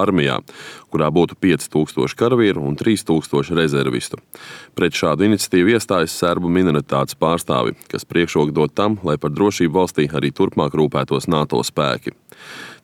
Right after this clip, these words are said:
Toreiz premjerministram nācās atzīt, ka parlamentam, kurš nav spējīgs balsot pat par armijas izveidi,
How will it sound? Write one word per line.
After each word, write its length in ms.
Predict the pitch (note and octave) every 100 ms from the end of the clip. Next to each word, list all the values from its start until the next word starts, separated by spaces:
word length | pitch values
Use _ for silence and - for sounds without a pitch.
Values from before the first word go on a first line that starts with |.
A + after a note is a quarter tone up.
| D#3+
Toreiz 220 | F3 A#2
premjerministram 680 | B2+ C3 A#2 G#2+ G2 G#2+ G2+
nācās 400 | G#2 G#2 G2+ -
atzīt, 400 | G2+ D2+ C#2+ C2
ka 140 | - C#2+
parlamentam, 600 | F#2 G2+ D#2 C#2+ C#2+ C#2
kurš 160 | D2+ C#2+
nav 100 | D#2 C#2+
spējīgs 340 | E2+ D#2 D2+
balsot 400 | D2+ D#2 - - -
pat 160 | D#2 -
par 160 | D#2+
armijas 460 | D2 G#2+ A2+ D2 -
izveidi, 460 | D#2 D#2 C#2 B1+